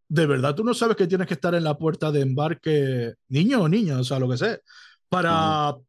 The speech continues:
Speaker 1: para cuando tengas que entrar? Vale que no seas de los que están ahí ansiosos, que, que desde que dice, "Se, se abre", están haciendo cola, que tú dices, "Cristiano, quedan a lo mejor veinte minutos hasta que entre, vas a estar veinte minutos ahí de pie y tal.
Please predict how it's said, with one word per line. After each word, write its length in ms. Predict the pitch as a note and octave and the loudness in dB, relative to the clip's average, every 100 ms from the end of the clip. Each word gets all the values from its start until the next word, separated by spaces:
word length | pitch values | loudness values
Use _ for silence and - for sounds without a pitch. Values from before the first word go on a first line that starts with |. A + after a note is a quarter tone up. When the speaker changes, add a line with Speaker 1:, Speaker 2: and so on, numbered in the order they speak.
| - | -2
Speaker 1:
para 260 | E3 D3 | 0 0
cuando 360 | C#3 D#3 D#3 C3+ | 0 0 0 2
tengas 300 | E3+ F#3 F#3+ | 0 0 -2
que 140 | - | -2
entrar? 400 | D3 B2+ C3+ B3 - - - | -2 0 -2 -2 -6 -20 -8
Vale 300 | C3 F3+ C4+ | -2 0 0
que 120 | C4+ | 0
no 120 | C#4 C#4+ | 0 0
seas 300 | C4 C#4 C4+ | 0 0 2
de 80 | |
los 120 | C4 B3+ | 0 -2
que 60 | |
están 280 | - C4 B3+ | -4 -2 2
ahí 160 | B3 B3+ | 2 2
ansiosos, 600 | A#3 - G#3+ B3 B3 - - _ | 0 -2 -2 0 -2 -4 -12 _
que, 240 | E3+ E3 _ - | -2 -2 _ 0
que 200 | E3+ E3 | 2 2
desde 200 | E3+ E3+ | 0 2
que 100 | F3+ | 0
dice, 280 | - C#3 C3 - _ | 0 -4 -4 -20 _
"Se, 300 | - E3+ E3 E3+ | -2 0 0 -2
se 240 | - F3 E3+ | -4 0 2
abre", 480 | F#3 B3+ E4 E4+ - _ | 2 0 0 -6 -8 _
están 340 | F#3+ - G#3+ A#3 | -4 0 0 0
haciendo 420 | - A3+ A3 G#3 | 0 0 2 2
cola, 220 | A#3 C4+ | 0 0
que 100 | G#3+ | -2
tú 80 | F3+ | -2
dices, 200 | C#3+ A#2+ | -4 -6
"Cristiano, 440 | A2 E3 G3+ - _ _ _ _ - | -8 -2 -2 -2 _ _ _ _ -2
quedan 300 | C#3+ D#3+ E3 | 2 2 0
a 60 | D#3+ | -2
lo 80 | D#3 | 0
mejor 420 | D3 E3 F#3 - | 0 0 0 -4
veinte 340 | C3+ D#3 F3 E3+ | -2 0 2 2
minutos 360 | E3 E3+ G3 | 2 2 0
hasta 200 | F3+ E3 | 0 -2
que 120 | D3+ | 0
entre, 220 | E3+ B2+ A#2 | -2 -2 -4
vas 100 | C#3 | -4
a 20 | |
estar 200 | F3+ F3 | 0 0
veinte 260 | F#3+ F3 D#3+ | 0 0 0
minutos 340 | E3 F3+ E3 | 0 0 -2
ahí 140 | D#3 | -2
de 140 | D#3+ D3+ | -2 -4
pie 140 | D#3 | -4
y 40 | C3+ | -2
tal. 180 | F#3+ | -4